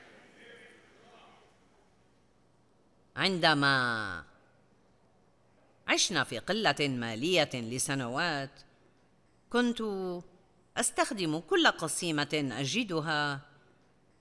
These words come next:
وأشتري خبزًا بائتًا وأبحث في سلة العلب المنبعجة.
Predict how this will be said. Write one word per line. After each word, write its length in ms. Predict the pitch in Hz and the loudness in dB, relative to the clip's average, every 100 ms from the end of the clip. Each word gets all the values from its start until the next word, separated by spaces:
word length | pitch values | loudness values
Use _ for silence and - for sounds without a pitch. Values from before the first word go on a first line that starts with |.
| _ _ _ _ _ _ _ _ _ _ _ _ _ _ _ _ _ - | _ _ _ _ _ _ _ _ _ _ _ _ _ _ _ _ _ 2
وأشتري 720 | 202 247 269 - 226 165 147 | 6 6 6 4 4 4 0
خبزًا 440 | - 208 143 139 135 | 0 0 2 0 0
بائتًا 840 | 131 190 202 160 175 160 151 143 - _ _ _ _ _ _ _ _ | 2 2 2 0 -2 0 -2 -6 -12 _ _ _ _ _ _ _ _
وأبحث 540 | 170 165 - - 190 226 | 2 2 0 -2 -2 -2
في 260 | 175 160 | -4 -2
سلة 360 | - 185 165 160 165 | 0 0 0 0 0
العلب 460 | 151 139 170 143 | 0 2 2 2
المنبعجة. 920 | 143 135 139 147 156 170 123 107 110 | 0 -2 -2 0 2 2 0 -4 -6